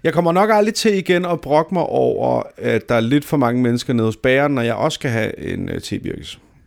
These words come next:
Fordi i de her dage, der må man kun stå, altså, måske en til to derinde ad gangen. Og så skal alle, alle de andre stå og vente udenfor. Og det,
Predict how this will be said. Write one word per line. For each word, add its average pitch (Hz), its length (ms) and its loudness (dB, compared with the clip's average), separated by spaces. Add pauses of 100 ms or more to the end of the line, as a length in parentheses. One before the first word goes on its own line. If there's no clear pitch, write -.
Fordi 113 340 -2
i 117 120 -2
de 143 160 0
her 147 140 2
dage, 113 220 0
der 123 80 -2
må 117 140 2
man 107 160 -2
kun 123 180 -2
stå, 107 440 -6 (220)
altså, 98 240 -8
måske 92 400 -10
en 104 180 -8
til 95 120 -16
to - 240 -6
derinde 92 240 -6
ad - 60 -14
gangen. 92 300 -10 (1900)
Og 101 80 -8
så 101 100 -4
skal 110 180 -6
alle, 101 400 -4
alle 98 140 -2
de 98 100 -2
andre 120 200 -2
stå - 220 -6
og 95 80 -6
vente 101 220 -2
udenfor. 104 580 -6
Og - 140 -20
det, 104 240 -6